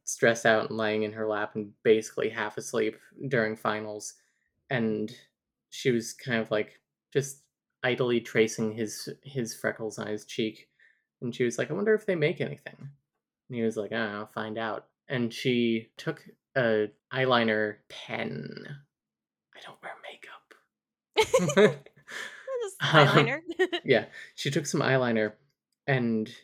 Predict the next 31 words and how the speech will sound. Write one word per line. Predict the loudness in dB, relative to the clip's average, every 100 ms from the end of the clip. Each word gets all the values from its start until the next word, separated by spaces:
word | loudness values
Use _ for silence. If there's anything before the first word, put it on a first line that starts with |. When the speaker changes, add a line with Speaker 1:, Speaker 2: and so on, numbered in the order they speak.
| -18
Speaker 1:
drew | -6 6 8 8 4 2 -2
connections | -6 -6 -4 -4 -4 -4
between | -14 -6 -6
his | 2
freckles, | 2 2 0 -2 -4
and | -8
on | -6 -4
one | -2 -4
side, | -4 -8 -8 -8 -8 -10
she | -4 -2
had | -2
found | -4 -6 -6
an | -6 -2
hourglass, | 0 -2 -2 -8 -8 -12 -14 _ -10
on | -8 -6 -4 -6 -8
the | -4 -2
other | -2 -6
side, | -10 -12 -12 -10
a | -12
heart. | -2 -2 -2 -14 _ _
They'd | 4 4
stood | 4 4 4
side | 0 -4 2
by | 0
side | 2 -2 -2
in |
front | -4 -4 -4
of |
the | -2
mirror | -2 0 0
above | 0 0 0